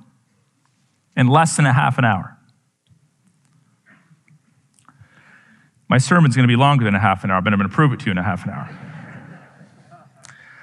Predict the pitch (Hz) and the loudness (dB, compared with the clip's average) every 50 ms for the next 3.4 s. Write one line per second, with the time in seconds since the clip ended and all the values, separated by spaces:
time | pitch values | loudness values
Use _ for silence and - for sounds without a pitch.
0 | - _ _ - 190 214 277 320 320 269 262 254 247 - - 233 240 214 220 185 | -20 _ _ 0 2 4 4 4 4 2 2 2 0 0 0 2 4 4 4 4
1 | - 196 202 208 226 220 208 190 185 160 - 202 165 175 202 190 160 175 185 180 | 4 4 6 6 6 4 4 4 4 2 2 0 2 4 4 4 4 4 4 4
2 | 175 180 175 - 160 143 123 147 185 190 190 185 175 165 156 - 170 170 175 170 | 4 4 2 0 0 0 4 4 4 6 6 6 6 4 2 4 4 4 4 4
3 | 147 151 127 107 107 107 90 - | 4 4 2 2 -2 -4 -8 -8